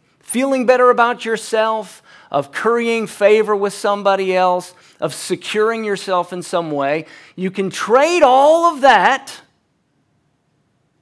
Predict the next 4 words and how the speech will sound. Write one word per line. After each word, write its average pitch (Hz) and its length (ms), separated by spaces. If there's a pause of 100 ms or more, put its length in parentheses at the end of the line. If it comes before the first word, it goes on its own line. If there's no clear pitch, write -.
(500)
for 170 180
something 202 580
else - 580 (120)
that's - 440